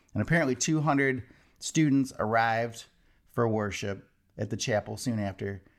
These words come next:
and that's been nonstop ever since. Now, first of all, we see right there, it wasn't planned. It was just twenty students and the worship team decided to just keep going. So there's one thing there. Secondly,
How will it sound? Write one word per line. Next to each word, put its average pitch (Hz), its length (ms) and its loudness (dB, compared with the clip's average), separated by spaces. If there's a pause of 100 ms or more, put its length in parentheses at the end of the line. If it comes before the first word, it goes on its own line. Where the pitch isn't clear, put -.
(100)
and 101 180 -2
that's 95 160 -6
been 98 260 -4
nonstop 92 580 -6 (360)
ever 92 200 -4
since. 90 440 -6 (1200)
Now, 120 120 2
first 139 280 -2
of 95 60 -10
all, 92 260 -6 (160)
we 127 160 2
see 127 240 -2
right 110 240 0
there, 98 320 -4 (300)
it 85 120 -8
wasn't 120 380 -2
planned. 87 500 -12
It 104 120 -6
was 104 160 -10
just 104 180 -10 (640)
twenty 135 320 2
students 127 500 -4
and 110 100 -4
the 110 40 -2
worship 110 320 -4
team 101 220 -8
decided 95 380 -4
to 95 120 -8
just 92 320 -14
keep - 240 -4
going. - 400 -10
So 98 300 -6 (480)
there's 131 420 0
one 120 240 -2
thing 104 180 -2
there. 95 260 -4 (180)
Secondly, 98 580 -2